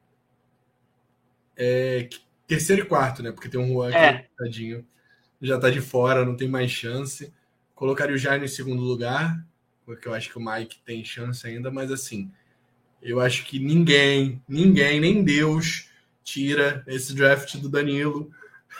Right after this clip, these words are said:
Speaker 1: <laughs> que tem Drea. <laughs> Jonathan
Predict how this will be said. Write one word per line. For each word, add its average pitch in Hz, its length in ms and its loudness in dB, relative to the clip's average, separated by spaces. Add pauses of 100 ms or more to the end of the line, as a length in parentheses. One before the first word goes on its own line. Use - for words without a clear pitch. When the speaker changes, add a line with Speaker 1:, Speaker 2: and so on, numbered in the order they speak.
(220)
Speaker 1:
<laughs> - 340 -10
que 190 100 -8
tem 151 260 0
Drea. 135 400 -4 (340)
<laughs> - 60 -20
Jonathan 131 680 2